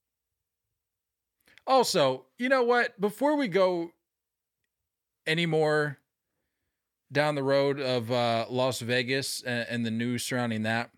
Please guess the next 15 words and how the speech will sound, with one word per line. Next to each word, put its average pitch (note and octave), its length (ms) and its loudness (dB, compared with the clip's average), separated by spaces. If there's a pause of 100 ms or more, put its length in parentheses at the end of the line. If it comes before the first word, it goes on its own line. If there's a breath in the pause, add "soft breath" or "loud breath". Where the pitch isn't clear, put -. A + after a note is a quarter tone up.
(960)
I G3+ 100 4
just G#3+ 220 -4
wanna E3+ 180 2
have A#2+ 280 0
a, G2+ 180 -6 (100)
I D#3+ 140 0
just C#3+ 180 -6
wanna A#2 160 -2
have G2 160 -2
a F#2+ 40 -12
conversation F#2 680 -10
with F2 120 -12
Oakland F#2 280 -12
A's F2+ 180 -12
fans. F2+ 320 -14